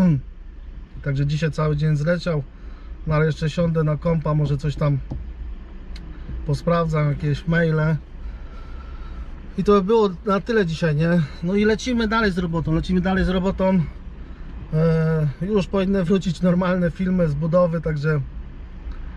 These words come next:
wiem, że dużo osób czeka na takie filmy, nie? Ale tak jak powiedziałem, e, dla mojej siostry zrobię wszystko. No.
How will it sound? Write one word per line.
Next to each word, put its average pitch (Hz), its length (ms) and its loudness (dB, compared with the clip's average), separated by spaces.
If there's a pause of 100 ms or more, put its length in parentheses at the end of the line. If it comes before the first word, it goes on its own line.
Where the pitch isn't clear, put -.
(280)
wiem, 156 240 2
że 147 240 2
dużo 156 340 0
osób 151 280 -2
czeka 151 260 -2
na 151 100 2
takie 170 300 0
filmy, 165 360 2
nie? 156 220 2 (1500)
Ale 165 140 4
tak 175 100 2
jak 175 140 0
powiedziałem, 156 580 0
e, - 20 -6 (2250)
dla 143 160 2
mojej 156 240 4
siostry 160 440 0
zrobię 147 440 2 (180)
wszystko. 185 560 0 (3000)
No. 147 200 0